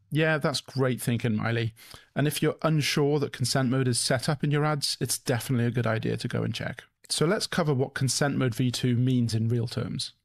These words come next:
It's a bit of a tongue twister, but Consent Mode V two is basically a privacy initiative for businesses in the European Economic Area, which includes the U K.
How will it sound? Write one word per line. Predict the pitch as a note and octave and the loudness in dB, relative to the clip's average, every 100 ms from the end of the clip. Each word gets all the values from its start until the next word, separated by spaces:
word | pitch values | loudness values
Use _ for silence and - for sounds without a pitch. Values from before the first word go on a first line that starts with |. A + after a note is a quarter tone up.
| - | -10
It's | - B2 | -4 0
a | |
bit | B2 F#3+ | 2 2
of | D#3+ | 0
a | |
tongue | - E3 D3+ | -2 0 0
twister, | C3+ C3 - A#2 G#2+ A2 - - - - | 0 -2 -2 -2 -2 -4 -10 -20 -8 -2
but | C#3 - | -2 -2
Consent | C#3+ B2 F3 F3 | -2 2 0 2
Mode | E3 C#3+ | 2 0
V | A2+ D3 | 0 0
two | B2+ - B2 A#2 A2+ - | 0 0 2 2 0 0
is | A#2 | -2
basically | - D3+ C#3+ D3+ C3 A#2+ A2+ A#2 | 0 0 2 -2 0 0 0 0
a | B2+ | -2
privacy | - - C#3+ D3+ C#3 - A#2+ | -6 -2 2 2 2 0 0
initiative | A2+ A2 B2 - A2+ A#2+ - - - | 0 0 -2 -2 -4 -6 -14 -20 -8
for | - | -2
businesses | A#2 D3+ B2+ C3+ A#2+ A#2+ A2 | 0 2 2 2 2 0 0
in | - B2 | 0 2
the | |
European | A2+ A#2 C3+ C#3+ - B2+ B2 B2 | 2 2 2 0 0 2 2 2
Economic | C3+ - B2+ A#2 A2+ - | 0 0 2 2 0 0
Area, | A#2+ A2 A#2 A2 - - - - | 0 0 0 0 -4 -12 -16 -6
which | B2+ | -2
includes | C3+ B2 C#3+ B2+ - | 0 0 2 0 0
the | B2 | 0
U | A2 | 0
K. | A2 B2 - | 0 -2 -2